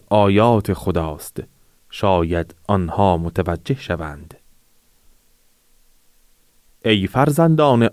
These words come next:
آدم، شیطان شما را فریب ندهد. همانطور که پدر و مادرتان را از بهشت بیرون کرد، لباس آنها را از تنشان درآورد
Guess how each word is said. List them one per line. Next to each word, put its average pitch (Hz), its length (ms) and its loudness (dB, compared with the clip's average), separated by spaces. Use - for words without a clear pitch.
آدم، 92 640 2
شیطان 120 560 2
شما 117 380 2
را 117 180 2
فریب 104 560 2
ندهد. 104 760 -2
همانطور 95 560 0
که - 140 -2
پدر 95 380 0
و 90 60 2
مادرتان 90 800 0
را 90 300 0
از 92 260 -4
بهشت 92 540 2
بیرون 87 380 -2
کرد، - 580 -4
لباس 110 440 2
آنها 107 480 2
را 101 260 2
از 110 180 -4
تنشان 98 560 0
درآورد 90 920 -2